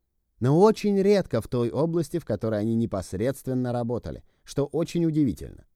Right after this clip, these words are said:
Все они были докторами того, докторами сего, но когда их взяли, они начинали с нуля. Им пришлось сообразить, что им нужно делать, и выполнить свою работу. Так вот, правительство настаивало на том, чтобы только те люди, которые имеют какую-то учёную степень по данному предмету,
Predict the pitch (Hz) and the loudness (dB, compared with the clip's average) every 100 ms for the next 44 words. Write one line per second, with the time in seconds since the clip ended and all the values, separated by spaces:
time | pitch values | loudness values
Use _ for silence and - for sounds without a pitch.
0 | _ _ _ _ _ _ _ _ _ _ | _ _ _ _ _ _ _ _ _ _
1 | _ _ - - 175 151 107 92 92 107 | _ _ -12 2 4 4 2 0 -2 0
2 | 113 110 95 85 87 110 208 233 160 - | 0 0 -2 -4 -2 6 8 10 8 2
3 | 107 101 95 82 101 170 208 - _ - | 0 0 -2 -4 0 2 2 -2 _ -4
4 | 117 120 120 117 101 82 143 214 220 180 | 0 2 4 2 2 0 2 4 4 2
5 | 107 135 175 160 170 170 170 - 117 135 | 2 2 2 0 0 0 0 0 2 6
6 | 120 95 - _ _ _ 107 117 110 120 | 6 4 -4 _ _ _ 0 2 0 -2
7 | 113 - 110 104 98 95 139 135 - 117 | -2 0 0 2 0 0 0 0 -4 -2
8 | 110 101 98 90 85 80 60 - _ _ | 0 0 -2 -4 -4 -6 -10 -16 _ _
9 | - 131 131 147 165 143 110 90 87 101 | 2 6 6 4 4 2 0 -4 -4 -4
10 | 82 62 - _ _ _ _ _ _ _ | -6 -10 -18 _ _ _ _ _ _ _
11 | _ _ _ _ _ - - 113 113 135 | _ _ _ _ _ -20 -6 0 2 2
12 | - 110 117 135 123 - 98 98 95 - | 2 2 2 2 0 0 -2 -2 -4 -2
13 | 110 117 90 82 80 - 110 110 82 78 | 0 0 -2 -4 -6 -6 -6 -6 -8 -8
14 | - 139 139 90 - 123 87 98 139 92 | 0 2 2 -4 -4 -2 0 0 0 -2
15 | 82 80 101 95 87 120 107 101 90 143 | -6 -6 -4 -2 -2 -2 -4 -6 -2 2
16 | 135 95 87 - 113 87 76 - 113 87 | 2 2 -6 -6 -6 -6 -8 -4 -4 -4
17 | 82 95 98 87 73 76 78 78 165 160 | -6 -6 -6 -6 -8 -12 -8 -2 -2 -2